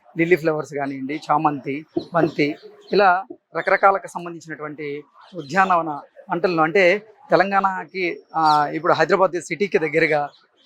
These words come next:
ఏదైతే ఉన్నాయో పూల మార్కెట్లకి ఎక్కువగా, ఆ, సరఫరా చేసే పూలు ఎక్కడెక్కడ పండిస్తున్నారో, ఆ, వాటికి సంబంధించినటువంటి ఈ డిస్‌ప్లేలను ఏర్పాటు చేశారు. ఈ డిస్‌ప్లే మాత్రం నిజంగా,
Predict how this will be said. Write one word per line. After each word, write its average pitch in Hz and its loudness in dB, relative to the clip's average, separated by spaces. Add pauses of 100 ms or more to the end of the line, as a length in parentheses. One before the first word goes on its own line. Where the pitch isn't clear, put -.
(320)
ఏదైతే 175 4
ఉన్నాయో 160 2 (260)
పూల 226 10
మార్కెట్లకి 165 -2
ఎక్కువగా, 160 0 (420)
ఆ, 160 2
సరఫరా 190 0
చేసే 165 -6
పూలు 151 -10 (280)
ఎక్కడెక్కడ 190 2
పండిస్తున్నారో, 165 2 (280)
ఆ, 180 8
వాటికి 170 2
సంబంధించినటువంటి 160 -6 (280)
ఈ 196 -2
డిస్‌ప్లేలను 175 0 (320)
ఏర్పాటు 175 2
చేశారు. 170 -2
ఈ 214 -6
డిస్‌ప్లే 175 -2
మాత్రం 180 0
నిజంగా, 156 -4